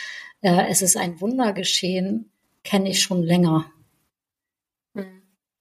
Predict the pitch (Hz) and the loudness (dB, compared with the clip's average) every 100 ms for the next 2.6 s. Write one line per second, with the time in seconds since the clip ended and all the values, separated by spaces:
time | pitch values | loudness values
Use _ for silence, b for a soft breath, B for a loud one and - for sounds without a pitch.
0 | _ _ _ _ - 185 180 180 180 190 | _ _ _ _ 2 6 8 8 6 4
1 | - - _ - 220 202 208 185 202 180 | 0 -12 _ -4 0 0 0 0 0 0
2 | 208 233 233 214 214 214 | 2 2 4 4 2 0